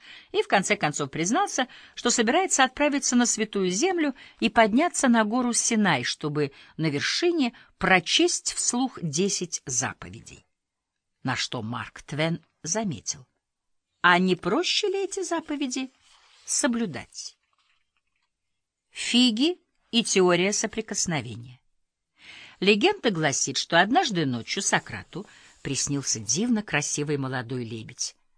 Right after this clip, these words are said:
с прекрасной песней, взлетевшей в небеса. Когда наутро философу представили Платона, он воскликнул: «Вот лебедь из моего сна!»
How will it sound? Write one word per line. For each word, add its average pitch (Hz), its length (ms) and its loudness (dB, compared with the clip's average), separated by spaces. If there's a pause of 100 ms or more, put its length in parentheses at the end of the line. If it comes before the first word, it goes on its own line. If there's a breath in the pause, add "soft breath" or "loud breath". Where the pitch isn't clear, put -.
(140)
с - 160 -4
прекрасной 240 840 2
песней, 156 640 -2
взлетевшей 120 720 -6
в 120 60 -12
небеса. 120 500 -4 (1300)
Когда 185 360 2
наутро 180 400 4
философу 170 640 -2 (540 soft breath)
представили 165 600 0
Платона, 226 500 -2
он 208 140 0
воскликнул: 143 580 -4 (240 loud breath)
«Вот 254 400 6
лебедь 156 540 0
из 135 180 -4
моего 135 260 -6
сна!» 120 400 -6